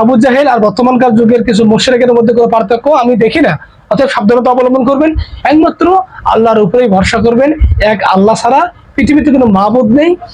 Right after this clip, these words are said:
তিনি আপনাকে সুস্থ করতে পারে, তিনি আপনাকে রিজিক দেয়, তিনি আপনাকে সৃষ্টি করেছেন, তিনি এই পৃথিবী, এই সাত আসমান পরিচালনা করে থাকেন,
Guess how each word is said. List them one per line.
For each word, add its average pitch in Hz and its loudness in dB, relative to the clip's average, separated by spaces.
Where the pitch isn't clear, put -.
তিনি 320 2
আপনাকে 285 0
সুস্থ - -2
করতে 254 0
পারে, 285 0
তিনি 339 2
আপনাকে 247 0
রিজিক 208 2
দেয়, 247 2
তিনি 359 2
আপনাকে 247 0
সৃষ্টি - -4
করেছেন, 233 0
তিনি 320 2
এই 320 0
পৃথিবী, 269 0
এই 233 0
সাত - -4
আসমান 226 -2
পরিচালনা 208 0
করে 185 0
থাকেন, 185 0